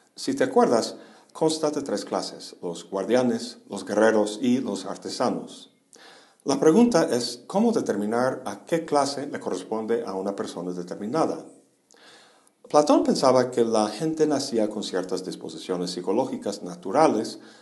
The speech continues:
las cuales serían aptas para llevar a cabo la actividad de cierta clase. Desde luego, los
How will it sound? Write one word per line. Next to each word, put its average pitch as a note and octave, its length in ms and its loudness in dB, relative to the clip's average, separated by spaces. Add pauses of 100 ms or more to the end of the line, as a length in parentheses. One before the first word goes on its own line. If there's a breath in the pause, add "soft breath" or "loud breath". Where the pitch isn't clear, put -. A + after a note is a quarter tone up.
(200 loud breath)
las B2+ 200 0
cuales D#3 380 4
serían G#2+ 300 2
aptas B2 340 2
para G2 160 -2
llevar F#2 260 -2
a G2 100 -4
cabo G#2 440 0
la G#2 80 -4
actividad F2+ 440 -4
de F2 120 -6
cierta - 340 -10
clase. - 480 -4 (1040 soft breath)
Desde G#2+ 240 4
luego, G#2+ 320 10
los F#2+ 380 2